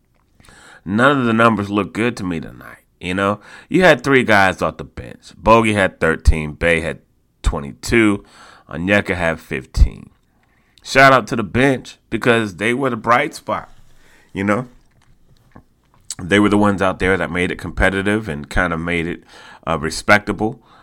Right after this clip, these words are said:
uh, chopping into that twenty-one point lead. So you gotta shout out the bench, all those guys. Even Jalen Johnson got some burn tonight.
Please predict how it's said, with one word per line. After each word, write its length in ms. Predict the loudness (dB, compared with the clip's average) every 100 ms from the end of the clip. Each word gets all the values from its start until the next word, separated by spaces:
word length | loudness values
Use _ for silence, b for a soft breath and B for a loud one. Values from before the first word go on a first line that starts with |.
| b
uh, 280 | -14 -12 -12 -2
chopping 420 | 4 4 2 -4
into 280 | -6 -6 -4
that 180 | -4 -4
twenty-one 480 | -6 -4 -4 -6
point 320 | -6 -6 -4 -4
lead. 200 | -6 -6
So 120 | -6
you 120 | -4
gotta 220 | -2 -2
shout 280 | -2 0 0
out 140 | -2
the 80 | -6
bench, 360 | -12 -16 -12 -4
all 160 | -2
those 240 | -2 -6 -8
guys. 360 | -8 -6 -6
Even 240 | -2 -2 0
Jalen 320 | 0 -2 0
Johnson 500 | 0 0 0 -6 -10 B B B B
got 200 | 0 0
some 200 | 2 0
burn 280 | 2 0 0
tonight. 360 | -4 -2 -2